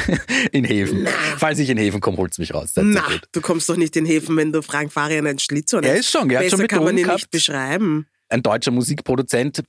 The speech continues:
Speaker 1: der zum Beispiel verantwortlich ist für die Karriere und den Downfall von,
Speaker 2: <laughs>
Speaker 1: äh, Bands wie Boney M oder im konkreten Fall, über die wir reden werden, Milli Vanilli.
Speaker 2: Ja.
Speaker 1: Hm?
Speaker 2: Na, das macht mich traurig, weil ich liebe Mil-, Milli Vanilli.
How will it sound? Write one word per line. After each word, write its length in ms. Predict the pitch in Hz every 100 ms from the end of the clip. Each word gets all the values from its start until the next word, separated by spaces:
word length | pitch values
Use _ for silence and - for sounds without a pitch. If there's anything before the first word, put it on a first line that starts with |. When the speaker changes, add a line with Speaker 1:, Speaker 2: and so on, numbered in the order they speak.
| -
Speaker 1:
der 280 | 123 127 127
zum 140 | 135
Beispiel 380 | 113 117 131 127
verantwortlich 640 | - 110 135 143 143 131
ist 260 | 135 127 -
für 320 | - 127 127 123 -
die 80 |
Karriere 420 | 123 117 117 143 143
und 200 | 185 165
den 160 | 156
Downfall 640 | 127 120 214 - 127 123 185
von, 260 | - 123
Speaker 2:
<laughs> 320 | 127 139 240
Speaker 1:
äh, 160 | 117 113
Bands 300 | 113 117 131
wie 80 | 131
Boney 260 | 110 117
M 180 | 98 131
oder 220 | 117 127
im 100 | 135
konkreten 360 | 127 120 123 123
Fall, 160 | 113 117
über 100 | 117
die 100 | 113
wir 120 | 110
reden 180 | 110 113
werden, 220 | 110 107
Milli 240 | 165 185
Vanilli. 440 | 147 127 202 151 311
Speaker 2:
Ja. 520 | 214 202 190 175 170 170 - _ _ 147
Speaker 1:
Hm? 140 | 143
Speaker 2:
Na, 100 | 277
das 160 | 294 311
macht 220 | 311 294
mich 160 | 339 -
traurig, 340 | 240 247 294
weil 120 | 277 285
ich 80 | 302
liebe 360 | 285 285 240
Mil-, 240 | 202 185 190
Milli 280 | 190 175
Vanilli. 480 | 170 165 156 147 147